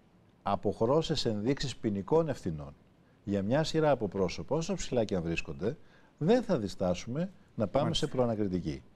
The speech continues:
Speaker 2: Να σας
Speaker 1: Όμως,
Speaker 2: δώσω
Speaker 1: δεν κάνω την προ-, την εξε-, δεν κάνουμε την Εξεταστική Επιτροπή, όπως κάποιοι πιστεύουνε,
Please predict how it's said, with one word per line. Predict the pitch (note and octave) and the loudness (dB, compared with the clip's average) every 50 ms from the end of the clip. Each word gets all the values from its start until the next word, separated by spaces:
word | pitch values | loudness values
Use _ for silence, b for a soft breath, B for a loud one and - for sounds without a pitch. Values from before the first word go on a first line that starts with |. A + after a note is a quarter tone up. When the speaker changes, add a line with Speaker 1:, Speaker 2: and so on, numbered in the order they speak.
| b b | b b
Speaker 2:
Να | A2 A2+ A#2 | -2 -2 -2
σας | A2 - A2+ A2 G2 | 0 0 -2 2 4
Speaker 1:
Όμως, | C#3 C#3+ D3+ D3+ C3+ | 6 6 6 6 4
Speaker 2:
δώσω | C3 C3 B2+ A#2+ A#2 A#2 - | 4 4 4 4 2 0 -2
Speaker 1:
δεν | B2 A2 A#2 C#3+ F#3+ A#3 A#3 G#3+ - | 0 2 4 4 4 4 2 0 0
κάνω | - F#3 F3 E3+ D#3 C#3+ | 2 4 4 4 2 2
την | B2 C3 B2 A#2 G#2+ | 0 0 -2 -2 2
προ-, | - A2+ G#2+ A2 - - | 2 2 2 2 0 -2
την | - A2+ G2+ | -2 0 0
εξε-, | G2+ G2 - A#2 | 0 -2 -2 -2
δεν | G#2 C3 F3 G3+ F#3+ | 2 2 2 2 4
κάνουμε | G3 F#3+ F3+ F3 E3 D3+ C3+ B2 | 4 4 4 4 4 2 2 0
την | - A2 G#2+ | 0 0 -2
Εξεταστική | G#2+ - - - A2+ G2+ - - F2+ - A#2 A2+ | -2 -4 -4 -2 -2 -2 -2 -6 -4 0 2 2
Επιτροπή, | G#2 F2 F#2+ F2+ F#2 F#2+ E2+ - G2+ F#2 E2+ D2 C#2+ b b b b b b b b b b b b | 2 2 0 -2 -2 -2 0 0 0 0 0 0 -2 b b b b b b b b b b b b
όπως | B2 B2 A#2+ A#2 G#2+ - | 0 2 2 0 -2 0
κάποιοι | - B2 A#2 A2 - - G2 | 2 2 2 2 2 -2 -4
πιστεύουνε, | - G2 - - - G#2+ G#2 F#2+ F#2 F#2 F2+ F2 E2 D2+ | -2 -2 -2 2 4 4 4 4 2 -2 -2 -2 -2 -4